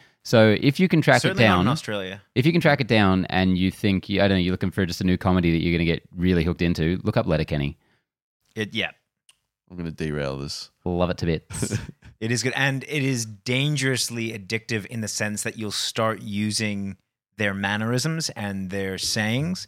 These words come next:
Speaker 1: Pitter patter, let's get at her.
Speaker 2: Yeah, I mean, it's, it's crazy. Like, I, I have to stop myself.
Speaker 1: I do
Speaker 2: And
Speaker 1: not want to stop myself.
Speaker 2: and
Speaker 1: I want to. I wa-, as soon as I finish this, I'm gonna start again 'cause I think it might be the most rewatchable thing I've ever seen.
Speaker 2: Oh, it's
Speaker 1: partially
Speaker 2: amazing
Speaker 1: because I'm only
Speaker 2: rewatchable.
Speaker 1: following half of it because it's
Speaker 2: Yeah.
Speaker 1: so fast.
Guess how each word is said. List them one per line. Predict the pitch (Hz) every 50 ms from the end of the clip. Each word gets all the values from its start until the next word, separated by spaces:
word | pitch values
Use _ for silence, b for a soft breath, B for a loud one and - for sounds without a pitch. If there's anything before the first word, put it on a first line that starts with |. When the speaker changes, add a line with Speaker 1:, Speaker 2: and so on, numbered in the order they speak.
| _ -
Speaker 1:
Pitter | 98 98 98
patter, | - 110 113 104 101
let's | 101 104 -
get | - 110 107
at | 113 117 104
her. | 104 107 - - -
Speaker 2:
Yeah, | 147 151 175 170 151 156
I | 160 160
mean, | 160 160 160
it's, | 165 170 156 - -
it's | - 160 143 -
crazy. | - 165 175 185 185 151 127 104
Like, | 110 123 127 139
I, | 139 143 139 -
I | 131
have | - - 160 165 151 -
to | - 160
stop | - - - - 135 120 120 120
myself. | 131 123 120 110 - - 117 104 101 - - - - _ _ _ _ _ _ -
Speaker 1:
I | 104 123 160
do | 156 131
Speaker 2:
And | 117 98
Speaker 1:
not | 92 98 95
want | 90 92 107 135
to | 120
stop | - - 90 80 73
myself. | 80 78 78 - 87 73 -
Speaker 2:
and | 135 143
Speaker 1:
I | 117 135 180
want | 190 226 240
to. | 240 214 170 -
I | 127 156 180
wa-, | 180 190 143
as | 156 143
soon | 185
as | 170
I | 180
finish | 165 - 185 190 165
this, | - 123 -
I'm | 123
gonna | 123 120
start | - - 127 120 120
again | 95 85 80 127 117 92 78 73
'cause | - 113
I | 117
think | 120 160 151
it | 156 135
might | 143 143 143
be | 139 147
the | 135 123
most | 120 113 -
rewatchable | 113 107 104 104 110 - - 107 104
thing | - 117 107 98
I've | 92 92
ever | 92 87
seen. | 85 - - 156 147 117 90 90 104
Speaker 2:
Oh, | 143 151
it's | 139 131
Speaker 1:
partially | 139 - 120
Speaker 2:
amazing | 160 143 131 123
Speaker 1:
because | 131 123
I'm | 123 113
only | 110 101 92
Speaker 2:
rewatchable. | - -
Speaker 1:
following | 120 117 127 123 107 90 82
half | 80 85 80 78
of | 98 82 76
it | 87 - -
because | - 123 - - 110 90
it's | 98 98 98 87
Speaker 2:
Yeah. |
Speaker 1:
so | 87 - 95 98 98
fast. | - - 101 95 90 73 85 95 - - -